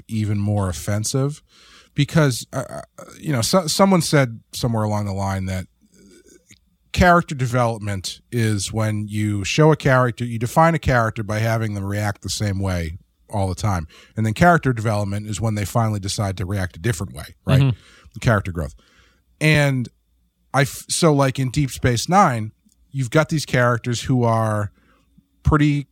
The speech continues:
Speaker 1: clearly defined about how they feel about certain things. Like, you got your Odo, who's a, who's very, uh, kind of a hardliner,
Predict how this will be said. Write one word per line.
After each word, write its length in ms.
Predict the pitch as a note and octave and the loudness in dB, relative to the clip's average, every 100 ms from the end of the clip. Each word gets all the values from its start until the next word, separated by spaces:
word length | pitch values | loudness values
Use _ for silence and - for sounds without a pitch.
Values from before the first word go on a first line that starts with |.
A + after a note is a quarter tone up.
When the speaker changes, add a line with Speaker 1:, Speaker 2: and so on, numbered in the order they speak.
| - | -10
Speaker 1:
clearly 500 | - D3+ D3+ D3 D3 | 2 4 6 4 2
defined 640 | C#3 - A#2+ G#2+ G#2 A2+ | 0 0 0 0 0 -2
about 320 | G#2+ G#2+ G#2 - | -2 -2 -2 -6
how 220 | - A#2 | -2 -2
they 120 | A2+ | -2
feel 300 | G2+ A#2+ A2 | -4 -2 -2
about 220 | G2+ G2 | -2 -4
certain 280 | - G2 F2+ | -4 -6 -6
things. 360 | - F2+ F#2+ G2 | -8 -8 -6 -8
Like, 120 | F#2+ | -6
you 80 | G#2 | -4
got 140 | A2 | -4
your 200 | G2+ G2+ | -6 -2
Odo, 380 | A#2+ A2+ G2+ G#2+ | 0 0 0 0
who's 260 | G#2+ G#2 F#2 | 0 -2 -2
a, 120 | F#2+ | -4
who's 260 | F#2+ G2+ | -4 -4
very, 240 | F2+ G#2 G2+ | -2 -2 -2
uh, 160 | F#2 F2+ _ | -4 -8 _
kind 160 | - B2 | -6 -4
of 80 | A2 | -4
a 80 | E2+ | -4
hardliner, 720 | A2+ A2 G2+ G2+ G2+ G2+ | -2 -2 -2 -2 -2 -2